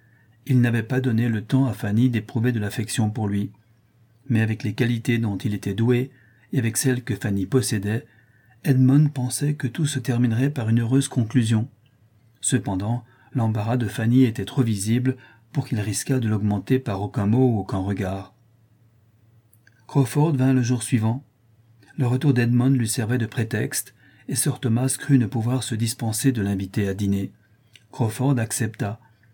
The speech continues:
et Edmond eut occasion d'observer quel était le degré d'encouragement que Fanny lui accordait. Cela se bornait à si peu de choses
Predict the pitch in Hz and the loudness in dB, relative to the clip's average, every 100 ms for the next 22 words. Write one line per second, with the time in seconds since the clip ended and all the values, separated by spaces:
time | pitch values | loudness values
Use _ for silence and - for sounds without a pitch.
0 | _ 156 117 107 113 135 120 110 107 113 | _ 0 2 2 2 2 2 0 -2 -2
1 | 104 120 127 101 - 98 107 123 117 107 | -2 0 0 -2 -6 -4 -4 -2 -2 -2
2 | 110 123 104 110 104 113 110 - 107 104 | 0 0 0 -2 0 0 0 -2 -4 -4
3 | - 123 123 - 95 95 107 127 110 98 | 0 0 0 -4 -6 -2 2 4 2 0
4 | 107 101 95 101 101 _ _ _ _ _ | -4 -4 -2 -4 -6 _ _ _ _ _
5 | _ _ _ - - 139 156 143 127 127 | _ _ _ -14 0 2 2 0 0 2
6 | 143 151 110 - 147 127 113 - 143 147 | 2 2 -2 -2 -2 -2 -2 2 4 4
7 | 147 | 0